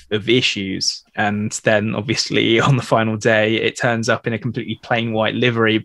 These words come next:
owing to, uh, outside influences. So it's been a very, very <laughs> difficult Barcelona for Haas. It's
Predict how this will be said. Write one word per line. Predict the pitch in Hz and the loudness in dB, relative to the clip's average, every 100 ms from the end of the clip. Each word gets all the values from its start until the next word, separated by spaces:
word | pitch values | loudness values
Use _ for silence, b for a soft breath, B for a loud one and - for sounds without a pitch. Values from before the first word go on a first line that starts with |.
| - | -2
owing | 120 110 113 | -2 0 -2
to, | - 120 113 107 B B B - | -4 0 0 0 B B B -4
uh, | 104 104 - | 0 0 0
outside | 127 - - 120 117 | -2 2 4 4 4
influences. | 117 110 120 113 117 117 110 - - | 0 -2 -4 -4 2 2 2 -2 -6
So | - - 123 117 107 | -10 -2 2 2 0
it's | 131 131 - | 0 -2 0
been | 139 | 0
a | 127 | 0
very, | 110 117 110 110 | 0 2 4 2
very | 127 107 | 0 -2
<laughs> | |
difficult | - - - - | -4 -10 -8 -2
Barcelona | 110 101 - 113 110 | 0 0 -2 -4 -4
for | 107 | -6
Haas. | 104 110 107 - - B B B B - | -2 0 0 -2 -10 B B B B -2
It's | 131 - 135 - | -2 -2 -6 -6